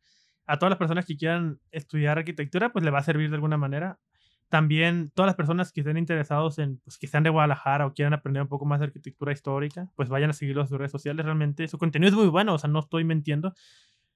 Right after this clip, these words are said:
Este, ahí lo siguen, eh, le mandan un mensajito de que está muy, de que les gustó, que vienen del, del podcast.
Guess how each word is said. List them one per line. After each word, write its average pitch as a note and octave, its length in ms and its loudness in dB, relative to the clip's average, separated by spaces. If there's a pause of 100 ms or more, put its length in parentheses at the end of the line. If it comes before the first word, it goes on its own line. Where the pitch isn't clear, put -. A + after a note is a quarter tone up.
Este, C3 720 -6
ahí D3+ 140 0
lo E3 80 4
siguen, G#3+ 500 2 (420)
eh, D3 280 2
le C#3 80 2
mandan D3+ 180 4
un E3 60 4
mensajito D#3 480 0
de D3 160 -2
que B2+ 340 -6 (320)
está C#3+ 180 -4
muy, C#3 420 2 (100)
de C#3 160 0
que C#3 100 -2
les C3+ 120 -2
gustó, E3 340 -2
que D#3 80 -2
vienen D#3+ 200 6
del, C#3+ 200 0
del C3+ 140 -4
podcast. - 500 -8